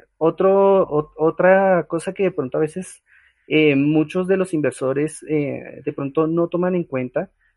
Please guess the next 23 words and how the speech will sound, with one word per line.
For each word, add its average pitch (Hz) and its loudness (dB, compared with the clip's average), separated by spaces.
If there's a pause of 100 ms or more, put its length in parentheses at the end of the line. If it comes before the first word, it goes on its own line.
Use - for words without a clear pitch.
(120)
y 147 2
es, 147 2 (160)
eh, 156 0 (320)
porque, - -8
pues, 135 -8
básicamente 160 -2
no, 170 2
no, 180 0
eh, 135 -2
no 151 -2
nos 170 -4
interesa 156 -6
de 151 -14
pronto 135 -4
la 156 -2
parte 127 -6
histórica, 151 -4 (1040)
pero, 180 4
eh, 156 2
cuando 165 2
nosotros 170 -2
vemos 185 2
Bitcoin, 190 -2